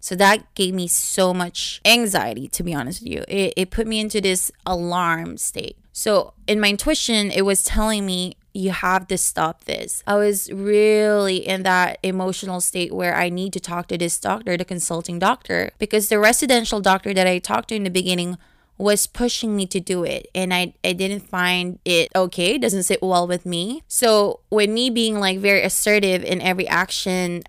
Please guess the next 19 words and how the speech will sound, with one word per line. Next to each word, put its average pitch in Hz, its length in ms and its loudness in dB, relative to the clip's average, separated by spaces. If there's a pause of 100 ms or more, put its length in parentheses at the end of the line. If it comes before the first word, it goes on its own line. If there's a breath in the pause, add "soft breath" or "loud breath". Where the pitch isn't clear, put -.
(120)
or 180 160 2
every 190 340 4
decision 185 540 -2
that 175 120 2
I 175 100 0
make 196 280 -2
in 175 220 -2
life, 202 500 2
I 269 440 2 (200)
adapted 180 880 2
that 185 260 0
practice 185 640 -2
towards 175 800 -2
my 170 140 2
mom. 190 420 0 (460 soft breath)
And 185 600 0
so 180 480 2
my 180 200 -2
family 202 840 2